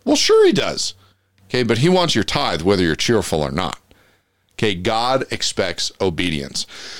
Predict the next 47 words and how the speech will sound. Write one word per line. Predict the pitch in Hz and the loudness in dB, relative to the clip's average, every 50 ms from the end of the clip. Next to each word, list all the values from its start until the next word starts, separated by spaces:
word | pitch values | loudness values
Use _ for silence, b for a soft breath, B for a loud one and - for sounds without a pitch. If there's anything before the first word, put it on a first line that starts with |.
| B B | B B
So | - - 127 110 101 | -2 2 2 2 2
to | - 107 - | 0 -2 -2
all | - 110 117 127 135 | 0 2 2 4 4
those | 143 143 135 120 107 | 4 4 4 4 4
morons | 113 107 113 120 123 110 98 87 82 87 85 - | 4 4 4 4 4 2 0 0 -2 -2 -2 -2
that | 87 - | -4 -4
don't | - 107 101 98 101 | -2 -2 -2 0 0
know | 101 101 98 | 0 2 2
their | 95 92 | 2 0
Bible | 80 82 87 92 92 95 85 82 78 76 | 0 -2 -2 -2 -2 -2 -2 0 0 0
and | 78 78 80 | 0 0 -2
they | 80 78 | -4 -4
think, | - 90 85 85 110 | -4 -6 -4 -4 -2
"Oh, | 147 185 220 226 139 | 0 2 2 2 2
well, | 113 101 92 | 2 2 0
if | 85 76 | 0 0
you're | 98 123 | 0 0
not | 160 - - 117 | 2 2 0 0
gonna | 98 95 92 90 | 0 -2 -2 -4
have, | 95 107 104 104 101 98 87 85 98 101 | -4 -4 -2 -2 -2 -4 -4 -6 -6 -4
you | 110 117 | -2 -2
know, | 113 104 101 | 0 0 0
the | 98 | 0
love | 95 95 117 147 151 | 2 2 2 0 0
of | 113 92 | 0 0
God | 110 135 160 175 156 | 0 -2 -2 -2 0
in | 123 | 0
your | 104 95 | 0 0
heart | 110 131 160 170 - | 2 2 2 2 2
when | 135 117 | 0 0
you | 98 95 | -2 -2
do | 87 87 123 175 185 | -2 0 0 0 0
it, | 147 | 0
then | 92 92 90 98 | 0 -2 -2 -2
you | 143 175 | 0 0
shouldn't | 170 - - 143 110 110 101 | 0 0 0 0 0 0 -2
even | 98 92 87 87 | -2 -2 -4 -4
do | 85 113 127 101 | -2 0 0 0
it." | 73 - | 0 -2
You're | 90 98 131 139 110 | -2 0 0 2 0
an | 87 82 | 0 -2
idiot. | 85 73 - - - - _ - _ _ _ _ _ _ - | -2 -4 -6 -8 -12 -18 _ -20 _ _ _ _ _ _ -4
Okay, | - - - 95 92 90 | -2 -2 0 0 -2 -2
we | 82 85 113 131 156 | 0 0 2 2 2
should | 156 - 180 175 | 2 2 4 4
obey | 160 160 160 127 131 120 120 117 | 4 4 4 2 2 2 2 2
God | 117 113 98 90 78 76 78 - - - | 0 0 0 0 -2 -4 -4 -6 -10 -14